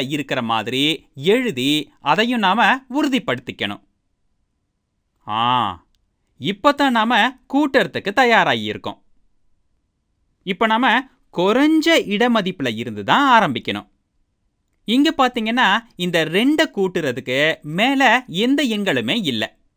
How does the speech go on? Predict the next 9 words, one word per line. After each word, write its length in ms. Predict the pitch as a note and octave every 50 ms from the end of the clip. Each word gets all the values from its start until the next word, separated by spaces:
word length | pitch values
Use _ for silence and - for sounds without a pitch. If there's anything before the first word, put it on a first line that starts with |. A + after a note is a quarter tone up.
| _ _ _ _ _ _ _ -
அதனால 360 | - D#3+ G3+ A3+ A3 A3 B3 B3+ A3+ G#3+ A#3+ A#3 - -
இங்க 180 | F#3+ G3+ A#3 A#3
நாம 260 | G#3+ F#3+ F3 E3 C#3+
ஒரு 220 | B2+ B2 B2+ C3+ C#3+ D#3 D#3+ - - _
பூஜ்ஜியத்தை 560 | - C4+ C#4+ D#4 D4+ C4 B3 F3 B2+ - - G#3
போட்டுக்குவோம். 520 | - F#3+ C#3+ C3+ B2+ G2+ A#2 G#2 G#2 G2 _ _ _ _ _ _ _ _ _ _ _ _ _ _ _ _ _ _ _ _ _ _ _ _ _ _ -
அப்போ 240 | B2 - - B3 - F3 G3+ A3+ A3+ _ _ _ _
பூஜ்ஜியம் 640 | - G#3+ B3+ C#4+ D#4 C4+ D4 D4 D4+ D#4 D#4 D4 C#4+
கூட்டல் 420 | - B3 B3 A#3+ - A3+ G#3+ F#3